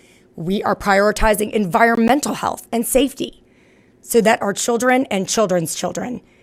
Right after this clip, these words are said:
can continue to have a beautiful state to live in. Last year, you saw Democrats leading the charge to pr-, protect Georgians from the harmful effects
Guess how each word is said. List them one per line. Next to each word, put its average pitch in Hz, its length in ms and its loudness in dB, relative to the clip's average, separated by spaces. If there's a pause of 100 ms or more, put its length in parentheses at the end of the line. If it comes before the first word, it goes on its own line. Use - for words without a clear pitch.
(360)
can 202 180 6
continue 196 640 2
to 175 100 -10
have 196 220 -6
a 190 60 -2
beautiful 196 540 -4
state - 340 -4
to 180 100 -10
live - 180 -6
in. - 200 -12 (1120)
Last 202 360 0
year, 247 280 0 (340)
you 208 120 -2
saw 202 200 0
Democrats 214 520 0
leading 240 360 0
the 277 80 0
charge 190 560 -2 (340)
to 226 140 -6
pr-, 202 120 -4 (340)
protect - 580 -2
Georgians 196 580 -2
from 175 140 -2
the 165 60 -4
harmful 262 500 -2
effects - 540 -4